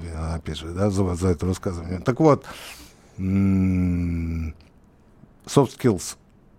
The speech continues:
прирастают, и ты становишься дороже. Так или иначе, у тебя повышаются доходы. Ну, в качестве примера. Вот, э, предположим, есть там социальная сеть. Неважно какая, неважно,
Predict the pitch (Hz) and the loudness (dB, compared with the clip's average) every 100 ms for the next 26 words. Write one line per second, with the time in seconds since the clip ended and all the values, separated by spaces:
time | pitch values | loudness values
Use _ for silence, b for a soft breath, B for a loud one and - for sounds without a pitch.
0 | _ _ - - 98 104 - 254 247 - | _ _ -10 -2 0 0 2 0 0 -4
1 | _ _ _ - - - - 175 - 143 | _ _ _ -20 -20 -12 -4 -4 0 2
2 | 127 117 101 95 87 - - - - _ | 2 0 -2 -2 -4 -8 -16 -20 -20 _
3 | - _ - 180 143 127 156 151 120 95 | -20 _ 2 2 4 4 4 2 0 -2
4 | - 110 147 117 - _ _ - 92 - | -2 2 2 2 -4 _ _ -4 0 0
5 | 127 - 87 - - - - - - - | -2 -2 -6 -6 -12 -16 -20 -20 -20 -20
6 | - B B 262 311 - - 214 202 202 | -18 B B 6 6 4 4 4 6 2
7 | 160 175 151 80 80 160 285 - - 143 | 6 6 6 2 2 4 4 2 4 6
8 | 135 131 117 - 123 - 139 233 233 131 | 8 6 4 -2 -6 0 0 2 2 4
9 | 185 - - - 120 - 98 - 143 127 | 4 2 -2 2 2 0 0 4 4 4
10 | - 95 - 208 294 151 - - - - | -2 -6 0 4 6 4 -2 -16 -18 -4
11 | 165 240 113 - | 4 4 4 -2